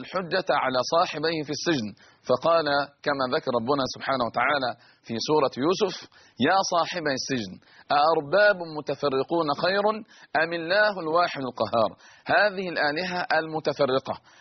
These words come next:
هذه الآلهة العاجزة، هذه الآلهة التي لا تستطيع أن تدفع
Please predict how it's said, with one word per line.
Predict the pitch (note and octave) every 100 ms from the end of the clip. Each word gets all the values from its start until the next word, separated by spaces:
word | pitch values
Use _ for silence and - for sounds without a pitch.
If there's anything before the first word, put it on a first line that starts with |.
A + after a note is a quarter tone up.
| _ D3+
هذه | G3+ G3+ F#3+
الآلهة | D#3 D#3 F3+ F3+
العاجزة، | D#3+ D3 D#3 E3 F3+ G#2+ - _ _
هذه | D#3 F#3 G3
الآلهة | F#3+ F3 F#3+ F#3+
التي | F3+ F3+ E3 F3
لا | A3 -
تستطيع | F#3 - D#3+ G3 F3+ G2+ - - - C3+
أن | C#3+ C#3
تدفع | G3 G3 - D3